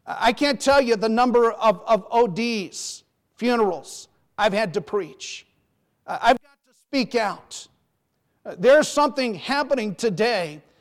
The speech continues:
Uh, our nation is in a battle right now. It's a battle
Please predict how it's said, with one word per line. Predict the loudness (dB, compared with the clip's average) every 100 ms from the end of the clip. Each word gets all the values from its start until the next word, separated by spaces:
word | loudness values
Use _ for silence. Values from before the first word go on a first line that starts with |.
| _ _
Uh, | -4 2
our | 4 4
nation | 2 0 -2 -4 -6 -10 -14 _ _ _ _ -2
is | 2 2 0 -4
in | 0
a | 2
battle | 4 4 4 2 -2 -2
right | -2 -2 -6
now. | -10 -8 -2
It's | 0 0
a |
battle | -2 0 4 6 4 2 -4